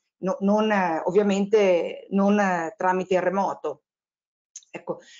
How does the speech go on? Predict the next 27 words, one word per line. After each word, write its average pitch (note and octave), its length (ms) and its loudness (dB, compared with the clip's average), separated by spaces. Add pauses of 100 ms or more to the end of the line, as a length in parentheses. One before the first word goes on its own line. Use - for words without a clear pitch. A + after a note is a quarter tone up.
(160)
abbiamo A#3 360 2
confrontato A#3+ 580 0
le G3+ 100 2
due A3 120 -2
tipologie G#3 520 0
di A#3+ 120 0
regole B3+ 560 -2
e A3+ 100 0
abbiamo B3+ 280 -2
indi-, A3+ 220 -4
hanno B3 200 -2
individuato A#3+ 540 -2
i G#3 40 -8
bambini, B3+ 580 -4 (260)
eh, G3+ 320 -2
quelle D4+ 260 0
che B3 100 -6
valevano C4 600 2
in D#4 80 -2
entrambi G#3+ 380 0
i G#3+ 40 -4
contesti. F3 720 -6 (800)
Poi B3+ 140 4
i A#3+ 40 2
bambini A3+ 480 0
si G3+ 140 -6
sono, G#3 400 2